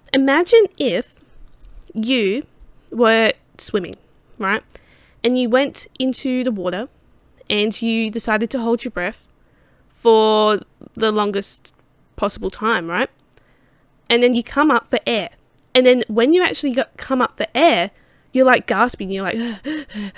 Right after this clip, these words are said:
<gasps> right? It takes you a while for you to get that oxygen back into your body, back into your brain, for you to function properly. That's what I kinda see with extreme hunger, right?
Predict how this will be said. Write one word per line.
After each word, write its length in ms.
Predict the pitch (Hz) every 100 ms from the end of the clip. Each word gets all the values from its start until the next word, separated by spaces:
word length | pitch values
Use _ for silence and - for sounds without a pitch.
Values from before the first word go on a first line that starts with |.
| 269 254 -
<gasps> 200 | 220 -
right? 300 | 202 294 - _ _ - -
It 160 | 262
takes 360 | - 285 - -
you 100 | 349
a 60 | 240
while 520 | 202 226 330 190 208
for 160 | -
you 220 | 220 247 240
to 300 | 233 208 202 _ _ _
get 240 | - 269 -
that 180 | 311 -
oxygen 540 | 202 - - 330 392 453 _ _ _ _ -
back 180 | 233 220
into 200 | 202 320
your 100 | 320
body, 340 | 226 185 180
back 260 | 254 185 -
into 180 | 285 320
your 100 | 330
brain, 460 | 262 190 175 233 - _
for 100 | -
you 120 | 240
to 80 | 247
function 680 | - - 220 226 - 220 208 _ _
properly. 420 | - 208 - 160 - _ _ _ _ _ _ _ _ _ _ _ _ _ - - _ _ _ _ _ _
That's 300 | 262 285 -
what 140 | - 523
I 80 | 466
kinda 280 | - 339 294
see 300 | - 262 254
with 280 | 226 220 -
extreme 640 | 226 - - - - 196 190
hunger, 400 | 190 175 - 220
right? 280 | 196 202 311